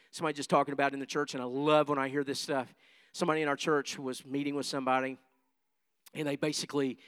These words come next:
were getting on to 'em a little bit, and they were saying, "Hey, you're way too awesome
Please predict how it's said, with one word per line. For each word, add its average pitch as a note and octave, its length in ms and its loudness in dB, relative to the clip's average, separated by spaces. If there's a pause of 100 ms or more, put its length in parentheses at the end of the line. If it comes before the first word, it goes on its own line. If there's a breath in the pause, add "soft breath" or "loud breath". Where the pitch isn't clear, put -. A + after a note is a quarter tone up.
(240 soft breath)
were D3 180 2
getting D3 300 -2
on C3+ 220 2
to E3 140 2
'em D3+ 120 0
a D3 40 2
little C#3+ 200 0
bit, C#3+ 300 0 (500 soft breath)
and D#3 120 -2
they D3 100 0
were D3 100 0
saying, C#3 480 -4 (480)
"Hey, F3 100 0
you're G3 180 -2
way D3 340 2
too D#3+ 280 0
awesome G3 440 0